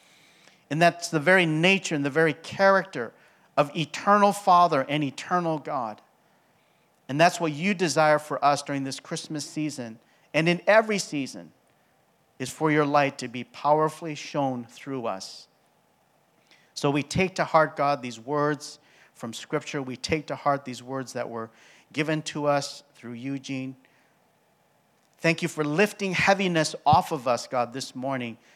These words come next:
through the power of your word, and that we can walk in the joy that comes by being set free.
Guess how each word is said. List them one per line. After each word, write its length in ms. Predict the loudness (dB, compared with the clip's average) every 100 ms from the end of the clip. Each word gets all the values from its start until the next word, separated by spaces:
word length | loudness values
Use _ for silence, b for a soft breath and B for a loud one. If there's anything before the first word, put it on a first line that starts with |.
| b
through 140 | -12
the 80 | -12
power 400 | -12 -2 0 0
of 100 | -2
your 120 | -8
word, 380 | -12 -10 -10 -10 -14
and 160 | -14
that 140 | -12 -12
we 80 |
can 280 | -10 -12 -8
walk 440 | 2 6 6 4 -6 -20 b b b _
in 140 | -8 -8
the 80 | -8
joy 280 | -2 0 0
that 200 | -4 -6
comes 480 | -4 -4 -6 -12 -8
by 140 | -8
being 220 | -8 -12 -12
set 300 | -8 -8 -8
free. 380 | -16 -16 -18